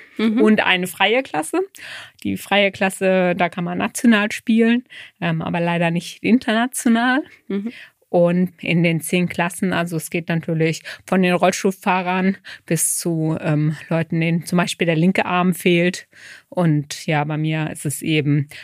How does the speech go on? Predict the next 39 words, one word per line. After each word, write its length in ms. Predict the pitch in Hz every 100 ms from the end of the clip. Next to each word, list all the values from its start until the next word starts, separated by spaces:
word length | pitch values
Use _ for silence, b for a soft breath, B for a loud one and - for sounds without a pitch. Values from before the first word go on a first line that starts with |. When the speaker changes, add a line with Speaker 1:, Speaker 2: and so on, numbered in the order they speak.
| B
Speaker 2:
dass 200 | 170 -
ich 220 | 143 -
die 100 | -
Sensibilitätsstörung 1600 | 170 185 170 151 156 170 147 143 175 - - 190 175 165 165 175
habe 400 | 175 165 160 170 B B
und 160 | - 170
dadurch 300 | 165 156 156
den 340 | - 156 156 156 B -
Ball 180 | 165
auch 160 | 165 160
einfach 260 | 165 170 170
nicht 220 | 165 -
mehr 140 | 165
so 100 | 156
gut 220 | 151 160
fühlen 440 | - - 202 220 226
kann, 400 | - 202 196 202 B B B B
was 160 | - 175 -
beim 220 | 165 160
kleinen 260 | - 170 156
Ball 160 | 151
auch 120 | 165
tatsächlich 520 | - 170 185 170 - 151
der 120 | 175
Fall 260 | - 175
ist. 360 | 185 202 240 -
Speaker 1:
Mhm. 320 | 208 214 220 220
Speaker 2:
Weiterhin 400 | - 160 156 156
habe 180 | 165 -
ich 140 | 147
noch 240 | 160 143 -
Gleichgewichtsstörungen, 1080 | 170 160 - 156 - - - 160 156 151
was 340 | 147 151 - - B B
dann 160 | - 170
auch 120 | 165
beim 240 | - 151 139 -
Tischtennis 520 | 151 - 156 147 -
sich 200 | - -
enorm 460 | 156 151 147 143